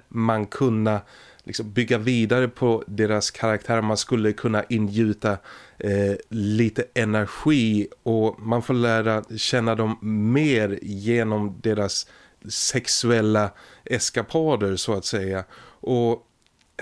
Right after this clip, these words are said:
det som vi presenteras för, det är bara andefattiga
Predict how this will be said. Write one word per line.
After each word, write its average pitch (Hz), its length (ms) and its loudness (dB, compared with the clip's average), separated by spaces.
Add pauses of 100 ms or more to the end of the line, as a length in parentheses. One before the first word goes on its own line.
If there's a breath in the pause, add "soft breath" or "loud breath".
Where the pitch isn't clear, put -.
(1040 loud breath)
det 147 160 0
som 135 220 2
vi 123 100 2
presenteras 139 1000 0
för, 120 300 2
det 143 420 2
är 131 160 0 (500)
bara 127 380 2 (500 loud breath)
andefattiga 123 1400 0